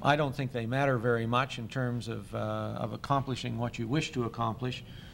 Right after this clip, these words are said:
uh, whether you're dealing with an N D P, a Conservative, or a Liberal government. Uh, but if you give them, deliver some lecture as to the adequacy or inadequacy of their philosophy or their ability to live up to their philosophy,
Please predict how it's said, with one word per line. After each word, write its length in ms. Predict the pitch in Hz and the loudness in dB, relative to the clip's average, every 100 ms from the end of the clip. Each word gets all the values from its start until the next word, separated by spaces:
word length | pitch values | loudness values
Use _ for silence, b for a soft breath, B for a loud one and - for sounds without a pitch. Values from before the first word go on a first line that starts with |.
| B B B B | B B B B
uh, 120 | 117 113 | 0 6
whether 180 | 123 | 6
you're 160 | 123 120 | 6 4
dealing 320 | 117 131 123 | 6 6 6
with 140 | 120 113 | 4 4
an 100 | 123 | 6
N 160 | 131 | 6
D 140 | 123 120 | 6 4
P, 280 | 131 123 117 | 4 4 4
a 40 | |
Conservative, 580 | 117 107 139 127 120 120 | 2 0 2 2 2 2
or 220 | 120 117 | 4 4
a 80 | 113 | 4
Liberal 300 | 123 117 110 | 2 2 2
government. 420 | 123 117 107 104 - B B B B B - | 4 2 0 -4 -8 B B B B B -2
Uh, 160 | 117 110 | 0 4
but 180 | 131 | 6
if 140 | 127 127 | 4 4
you 100 | 127 | 2
give 280 | 117 147 123 | 4 2 4
them, 240 | 123 117 | 2 2
deliver 360 | - 131 139 127 | 4 4 6 4
some 300 | - 131 120 | 4 4 6
lecture 420 | 139 - 135 110 | 4 2 -2 0
as 200 | 117 120 | 0 0
to 120 | - | -4
the 240 | 113 117 127 | -6 -2 2
adequacy 500 | 135 127 120 123 117 | 2 2 -2 -2 -2
or 80 | |
inadequacy 720 | - 143 135 117 117 117 127 | 2 2 4 2 0 -4 -2
of 100 | 117 | -2
their 120 | 107 117 | 0 -2
philosophy 720 | 120 113 120 - 117 120 113 B B 107 B | 0 4 4 2 -6 -8 -8 B B -12 B
or 200 | 139 147 | 4 4
their 180 | 135 123 | 6 4
ability 400 | 113 135 127 120 | 4 4 4 4
to 60 | 120 | 2
live 200 | 120 131 | 4 4
up 140 | 151 | 4
to 80 | 123 | 0
their 140 | 113 | -4
philosophy, 720 | 110 117 110 107 - - 113 | -4 0 2 0 -2 -8 -10